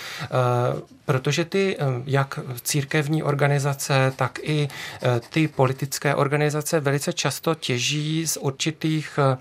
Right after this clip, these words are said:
latentních nebo probuzených strachů nebo nejistot na straně té společnosti. A církev obecně, eh, symbolizuje nějakou jistotu, přináší lidem nějaký řád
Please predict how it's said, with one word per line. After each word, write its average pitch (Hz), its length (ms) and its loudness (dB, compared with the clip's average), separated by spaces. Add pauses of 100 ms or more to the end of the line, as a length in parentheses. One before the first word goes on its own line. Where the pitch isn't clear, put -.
(600)
latentních 165 1080 2
nebo 139 260 4
probuzených 151 680 2
strachů 135 540 0
nebo 147 400 4 (320)
nejistot 139 600 4
na 131 140 4
straně 139 300 4
té 143 180 0
společnosti. 123 840 -2 (340)
A - 60 -4
církev 170 400 2
obecně, 151 600 0
eh, 135 840 0
symbolizuje 147 600 2
nějakou 139 360 2
jistotu, 131 580 0
přináší 117 600 -2
lidem 123 340 2
nějaký 120 380 0
řád 123 400 6